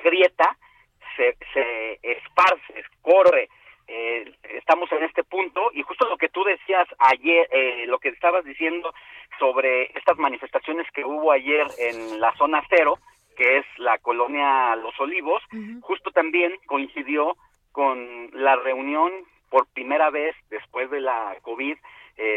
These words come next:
Speaker 1: diecinueve que se han llevado a cabo presencialmente entre los damnificados y habitantes de esta zona, porque se estaban realizando estos, estas reuniones por la vía del Zoom, pero ya también fue de manera física.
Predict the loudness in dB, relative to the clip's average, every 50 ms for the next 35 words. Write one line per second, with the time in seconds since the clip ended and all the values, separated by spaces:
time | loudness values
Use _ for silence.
0 | -2 -2 -4 -4 -4 -6 -8 -4 0 2 2 2 2 0 -2 -6 -8 -10 _ _
1 | _ _ _ _ _ _ _ -6 -6 -4 -2 0 2 2 2 2 -2 -4 -6 -6
2 | -6 -6 -6 -8 -8 -10 -14 -16 -4 -2 0 0 2 2 0 0 -2 -6 -4 0
3 | 2 2 2 0 -2 -8 -8 -10 -8 -8 -8 -8 -8 -10 -12 -8 -6 -6 -6 -6
4 | -6 -8 -10 -12 -10 -8 -8 -8 -8 -8 -12 -12 -10 -8 -8 -8 -6 -6 -8 -4
5 | -2 -2 -2 -2 -4 -8 -8 -8 -2 0 2 2 2 -2 -4 -6 -10 -4 -2 -2
6 | -2 -2 -4 -4 -2 -2 -2 -2 -4 -6 -6 -8 -6 -4 -4 -2 0 0 0 0
7 | -2 -2 -4 -6 -8 -8 -6 0 4 4 4 4 4 0 -6 -12 -18 -18 -18 -6
8 | 2 4 6 6 6 6 2 0 2 2 2 2 2 0 0 0 0 0 -2 -4
9 | -4 _ -6 -6 -6 -8 -12 -16 -12 -10 -10 -2 0 0 0 0 0 -2 -2 -2
10 | -2 -4 -4 -4 -6 -8 -8 -8 -8 -6 -6 -6 -4 -2 -2 -2 -2 -2 -6 -8
11 | -10 -10 -10 -10 -12 _ _ _ _ _ _ _ _ _ -2 0 0 0 0 0
12 | 0 0 0 0 -2 -2 -2 -2 -2 -2 -4 -6 -10 -10 -4 -2 0 0 2 0
13 | 0 0 -2 -2 -4 -4 -4 -4 -4 -4 -4 -6 -10 -10 -10 -14 -8 -4 -4 -2
14 | -2